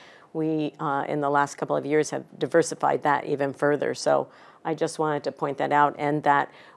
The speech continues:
we pay for property taxes based upon our income in Vermont, so they are income sensitive. Um, when it comes to, um, weapons, I wholeheartedly support the Second Amendment,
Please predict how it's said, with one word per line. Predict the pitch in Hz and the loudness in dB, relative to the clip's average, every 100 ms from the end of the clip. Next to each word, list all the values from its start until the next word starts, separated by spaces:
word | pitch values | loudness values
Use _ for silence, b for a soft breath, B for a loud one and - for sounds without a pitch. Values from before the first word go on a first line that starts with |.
| - | -4
we | 170 | -2
pay | 156 156 156 151 | -2 0 0 2
for | - 147 143 | 2 2 2
property | - 147 143 143 | 2 0 0 -2
taxes | 135 139 - 139 | -2 -2 -4 -6
based | - 139 - | -2 -4 -4
upon | - 151 143 | -6 -2 0
our | 139 | -2
income | - 151 - 131 135 b b | -2 -2 -2 -2 -6 b b
in | - 143 | -6 -4
Vermont, | 135 131 139 135 - | -2 -2 -2 -4 -8
so | - 147 | -4 -2
they | 135 139 | -2 -2
are | 139 - - | -2 -2 -4
income | 156 143 151 | -6 -4 -6
sensitive. | - 135 139 143 - - _ B B B B B - | -6 -6 -6 -8 -8 -10 _ B B B B B -8
Um, | - 151 135 135 B B B B | 0 0 0 -6 B B B B
when | 190 | 2
it | 165 | 2
comes | - 226 294 - | 2 2 0 -2
to, | - 196 180 175 - | 2 4 6 4 0
um, | 170 156 151 143 - - _ _ _ _ - | 2 4 4 2 -2 -14 _ _ _ _ 0
weapons, | 175 185 247 254 269 - B B - | 6 6 6 2 -2 -10 B B 2
I | 165 165 | 2 4
wholeheartedly | 185 170 165 170 185 214 | 4 6 6 6 4 2
support | 233 220 - 151 208 - B B B B - | 2 0 4 4 4 0 B B B B -2
the | 175 156 160 | 0 2 0
Second | - 165 160 160 | 0 2 2 0
Amendment, | 156 160 190 247 254 - | 0 0 2 2 -2 -8